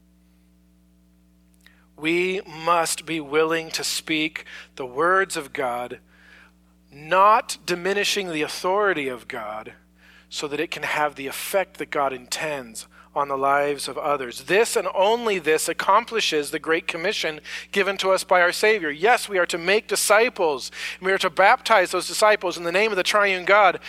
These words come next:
but we are not merely to just teach them what Jesus commanded, but teach them to observe all that Jesus commanded.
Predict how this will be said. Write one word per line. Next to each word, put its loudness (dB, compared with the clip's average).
but -2
we 2
are 2
not 6
merely 0
to -2
just 0
teach 0
them 4
what 0
Jesus -2
commanded, 0
but -2
teach -2
them 0
to -8
observe -2
all 2
that -4
Jesus -4
commanded. -4